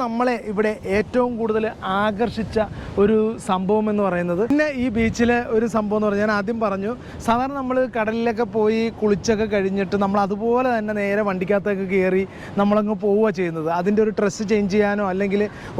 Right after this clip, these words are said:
വേറെ ഒന്ന് വാഷ് ചെയ്യാനോ ഒന്നും സൗകര്യം എടുത്തുമില്ല. നീന്താനും, ഏഹ്, കുളിക്കാനൊക്കെയുള്ള സൗകര്യങ്ങളുണ്ട്, ഏഹ്, ബീച്ചിൽ തന്നെ. അതിനുശേഷം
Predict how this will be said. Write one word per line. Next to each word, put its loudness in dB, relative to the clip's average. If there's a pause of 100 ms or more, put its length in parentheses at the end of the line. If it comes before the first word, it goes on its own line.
(120)
വേറെ 4
ഒന്ന് 0
വാഷ് -2
ചെയ്യാനോ 2
ഒന്നും -2
സൗകര്യം 2
എടുത്തുമില്ല. 0 (240)
നീന്താനും, 0 (240)
ഏഹ്, 2 (100)
കുളിക്കാനൊക്കെയുള്ള 0 (140)
സൗകര്യങ്ങളുണ്ട്, 0 (400)
ഏഹ്, 4 (100)
ബീച്ചിൽ 2 (100)
തന്നെ. 0 (120)
അതിനുശേഷം 0